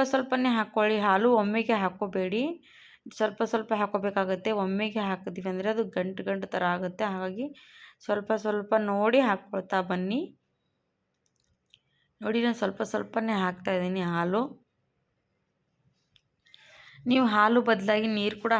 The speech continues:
ಹಾಕ್ಕೋಬೋದು, ಸಕ್ಕರೆ ನೀರು ಬಿಸಿನೀರಲ್ಲಿ ಕಲಸ್ಕೊಂಡು ಹಾಕ್ಕೋಬೋದು. ಇವಾಗ ನೋಡಿ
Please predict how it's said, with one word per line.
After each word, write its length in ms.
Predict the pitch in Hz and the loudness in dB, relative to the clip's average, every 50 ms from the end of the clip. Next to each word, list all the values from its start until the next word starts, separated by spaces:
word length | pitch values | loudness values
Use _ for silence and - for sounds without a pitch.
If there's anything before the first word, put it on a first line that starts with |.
| 202 | 2
ಹಾಕ್ಕೋಬೋದು, 600 | 196 180 190 - 214 208 190 190 190 185 170 202 247 294 359 359 - - _ _ _ - - - - _ - - | 2 0 0 -2 -4 0 2 4 4 4 4 2 2 0 0 -4 -8 -16 _ _ _ -20 -20 -20 -20 _ -8 -4
ಸಕ್ಕರೆ 320 | - 220 - - 226 220 226 226 220 | -2 -2 0 2 2 2 2 2 0
ನೀರು 160 | 214 214 226 214 196 | -2 -2 -2 -4 -4
ಬಿಸಿನೀರಲ್ಲಿ 540 | 208 196 - - 226 220 202 208 208 208 202 202 - | -6 -6 -8 -8 -8 -6 -4 -4 -4 -6 -6 -4 -2
ಕಲಸ್ಕೊಂಡು 460 | 180 180 180 180 - - 214 208 202 190 | -4 -2 -4 -6 -6 -6 -6 -4 -2 -2
ಹಾಕ್ಕೋಬೋದು. 580 | 185 185 - 190 185 185 185 190 185 185 202 240 294 370 392 _ _ _ _ _ _ _ _ _ _ _ _ _ _ _ _ _ _ - _ _ _ _ _ _ _ - 240 | -4 -2 -4 -4 -2 0 0 0 0 0 -2 -6 -8 -8 -10 _ _ _ _ _ _ _ _ _ _ _ _ _ _ _ _ _ _ -20 _ _ _ _ _ _ _ -2 2
ಇವಾಗ 180 | 226 226 226 220 | 4 4 4 4
ನೋಡಿ 140 | 220 233 262 | 4 2 2